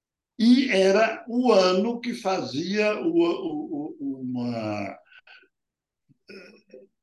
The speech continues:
data, uma, um, um, um,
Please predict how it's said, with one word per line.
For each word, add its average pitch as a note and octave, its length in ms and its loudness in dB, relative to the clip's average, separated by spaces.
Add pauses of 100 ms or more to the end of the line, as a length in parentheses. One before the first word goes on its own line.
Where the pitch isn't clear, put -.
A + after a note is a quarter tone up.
(880)
data, D3+ 760 0
uma, D3+ 600 2
um, D#3 60 -6
um, G3 1200 -4
um, A#2+ 360 -2